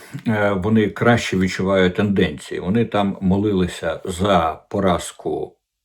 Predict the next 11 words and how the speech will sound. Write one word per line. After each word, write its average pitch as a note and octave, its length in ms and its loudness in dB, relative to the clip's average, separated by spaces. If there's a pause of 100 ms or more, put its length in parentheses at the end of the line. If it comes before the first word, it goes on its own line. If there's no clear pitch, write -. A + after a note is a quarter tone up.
(160)
Мадуро G2 800 4
у E3 140 10
Венесуелі, B2 1000 8
і F3+ 120 12
одночасно A2+ 1080 4
вони G#2+ 260 4
камлали G#2+ 800 8 (540)
за G#2+ 480 4
спеціальним G#2 720 6
обрядом A2 720 4
за G#2 400 2